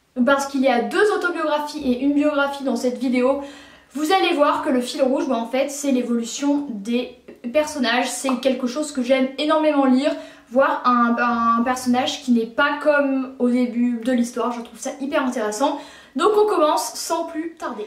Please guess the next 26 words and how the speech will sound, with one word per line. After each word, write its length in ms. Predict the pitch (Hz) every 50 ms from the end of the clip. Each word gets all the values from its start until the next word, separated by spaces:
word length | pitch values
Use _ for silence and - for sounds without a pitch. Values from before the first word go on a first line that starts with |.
| - -
Alors 160 | 247 247 262 269
le 120 | 285 285
premier 220 | 285 427 427 440 440 453
titre 320 | 427 427 415 - 381 359
que 100 | - 359
j'ai 180 | 339 285 339 330
lu, 240 | 294 285 311 - -
et 100 | - 262
je 140 | 247 226 262
vous 300 | 262 254 233 233 240 247
l'ai 140 | 240 233 233
présenté 460 | 233 - 330 339 330 330 302 - 311
la 140 | 254 240 240
semaine, 480 | - - 302 285 302 302 294 262 - - - - - - _ _ _ _ _ _ _ - -
euh, 60 | - - - - _ _ _ _ _ _ -
dernière 540 | 262 240 262 320 339 339 320 320 320 311 302
dans 120 | 269 254
mes 140 | 233 233 220
belles 320 | 208 294 330 339 339 339 339
éditions 400 | 285 - 302 302 - - 339 330
que 120 | 302 285 269
je 80 | 233
vous 60 | 233 220
laisse 260 | 220 214 214 208 214
juste 280 | 277 381 427 427 -
ici, 360 | 330 285 - - 269 269 -